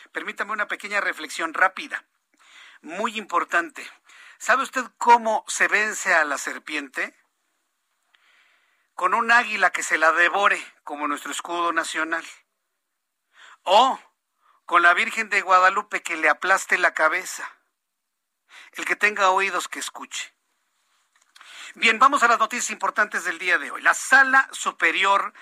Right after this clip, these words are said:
del Tribunal Electoral del Poder Judicial de la Federación, increíble, ¿eh?,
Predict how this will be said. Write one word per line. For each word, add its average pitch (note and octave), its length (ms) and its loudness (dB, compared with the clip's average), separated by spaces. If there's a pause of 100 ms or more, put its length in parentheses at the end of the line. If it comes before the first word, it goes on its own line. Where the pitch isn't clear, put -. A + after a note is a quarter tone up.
(280)
del E3 400 -4
Tribunal E3+ 720 -2
Electoral D#3+ 640 0
del D#3+ 180 -6
Poder D3+ 300 -4
Judicial E3 520 -8
de C#3+ 120 -8
la D3+ 180 2
Federación, D3+ 800 -4 (200)
increíble, D#3+ 560 -2
¿eh?, - 140 -8